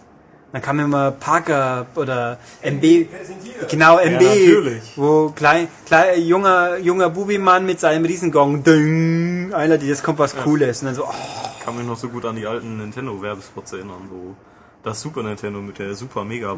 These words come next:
Speaker 1: Da,
Speaker 3: Power
Speaker 1: da kann ich
Speaker 3: et cetera.
Speaker 1: mich zum Beispiel nicht dran erinnern.
Speaker 3: Doch, das war so meine Zeit.
Speaker 1: Also ich bin noch so bei Slaughter und so Sachen gelandet.
Speaker 3: Nee.
Speaker 1: Ja, eben, das bin ich
Speaker 3: Nee.
Speaker 1: auch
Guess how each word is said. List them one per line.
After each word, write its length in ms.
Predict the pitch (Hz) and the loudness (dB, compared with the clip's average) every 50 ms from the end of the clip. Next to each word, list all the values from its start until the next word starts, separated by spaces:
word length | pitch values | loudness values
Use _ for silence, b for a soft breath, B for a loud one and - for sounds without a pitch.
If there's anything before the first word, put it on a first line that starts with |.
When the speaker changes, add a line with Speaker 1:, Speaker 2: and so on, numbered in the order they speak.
| - | -8
Speaker 1:
Da, 80 | - 131 | -8 -8
Speaker 3:
Power 220 | 98 95 92 92 92 | -8 -8 -8 -6 -4
Speaker 1:
da 60 | - 139 | -4 -4
kann 20 | 143 | -6
ich 40 | |
Speaker 3:
et 60 | - - | -6 -6
cetera. 220 | 156 156 160 156 | -4 -4 -4 -4
Speaker 1:
mich 120 | 160 160 156 | -4 -6 -8
zum 120 | - 151 143 | -6 -4 -4
Beispiel 260 | 147 143 - 143 139 | -4 -4 -4 -6 -6
nicht 180 | 139 143 139 | -6 -6 -6
dran 100 | 131 120 | -8 -10
erinnern. 240 | 123 120 113 113 117 | -8 -8 -8 -8 -6
Speaker 3:
Doch, 160 | 120 135 117 | -6 -6 -6
das 180 | 123 117 110 113 | -6 -6 -8 -6
war 120 | 117 120 117 | -6 -8 -8
so 100 | 113 110 | -8 -8
meine 300 | 107 98 92 92 92 90 | -10 -10 -10 -12 -12 -16
Zeit. 140 | - - - - - - _ | -18 -20 -20 -20 -20 -20 _
Speaker 1:
Also 100 | - 120 | -10 -8
ich 80 | 143 139 | -8 -2
bin 160 | - 160 175 | 0 0 2
noch 140 | 180 175 160 | 2 0 0
so 240 | - - 165 165 160 | 0 0 0 2 2
bei 200 | 156 147 143 139 | 2 2 2 0
Slaughter 600 | 143 - - 139 139 135 - 151 135 127 123 123 | -2 -2 0 0 0 2 2 0 0 0 -2 -6
und 100 | 123 117 | -8 -8
so 80 | 131 | -10
Sachen 520 | 131 120 131 120 120 131 123 120 117 113 110 - - _ _ _ _ _ _ _ - | -10 -8 -8 -8 -8 -8 -8 -8 -10 -10 -12 -14 -20 _ _ _ _ _ _ _ -14
gelandet. 420 | 135 123 117 110 113 113 117 110 110 - _ _ _ _ - - - - - | -10 -10 -10 -8 -10 -12 -12 -14 -16 -20 _ _ _ _ -20 -20 -20 -20 -18
Speaker 3:
Nee. 400 | 101 101 101 98 92 90 90 92 98 - _ _ _ _ _ _ _ _ _ - | -16 -14 -14 -14 -14 -14 -16 -18 -20 -20 _ _ _ _ _ _ _ _ _ -12
Speaker 1:
Ja, 240 | 123 123 131 135 | -8 -6 -4 -4
eben, 340 | 127 127 139 139 131 117 113 | -4 -6 -8 -8 -10 -10 -10
das 420 | 117 110 98 - - - - - - | -10 -10 -10 -8 -8 -8 -8 -8 -8
bin 80 | 110 104 | -10 -8
ich 60 | 101 | -4
Speaker 3:
Nee. 60 | - | -2
Speaker 1:
auch 200 | 151 147 139 - | -2 -2 -2 -4